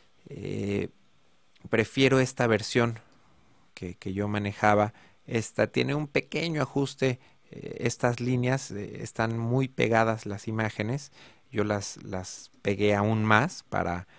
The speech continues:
eh, optimizar que esta hoja cupiera perfectamente en una impresión tamaño carta.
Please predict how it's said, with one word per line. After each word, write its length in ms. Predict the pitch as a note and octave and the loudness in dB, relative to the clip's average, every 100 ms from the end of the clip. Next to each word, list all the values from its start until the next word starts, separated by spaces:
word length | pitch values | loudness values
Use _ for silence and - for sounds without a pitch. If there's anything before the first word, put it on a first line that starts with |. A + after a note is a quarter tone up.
| - _ | -20 _
eh, 240 | - A#2 G#2+ | -16 -10 -8
optimizar 800 | - - G#2 G#2 - A#2 - - _ | -10 -6 -4 -2 6 6 6 -4 _
que 220 | - G2 | -2 0
esta 300 | G2+ - F#2+ | 0 0 2
hoja 340 | G2 - G2+ F#2+ - - _ _ | 2 2 -2 -2 -10 -20 _ _
cupiera 480 | - - A2 G#2 G2+ | -14 -2 2 2 2
perfectamente 1120 | - F#2 - G#2+ - G#2+ A2 G2+ F2+ B2 B2 - | -2 -4 0 0 2 0 2 0 -2 -6 -6 -12
en 140 | G2+ | -8
una 180 | F#2+ G2+ | -4 -2
impresión 580 | G2 F#2 F2+ - F#2+ F#2 | -4 -4 -6 -4 -6 -4
tamaño 400 | F#2 F#2+ G2+ G#2 | -4 -4 -4 0
carta. 520 | - C#3 C#3 - G#2+ | 6 6 6 0 -4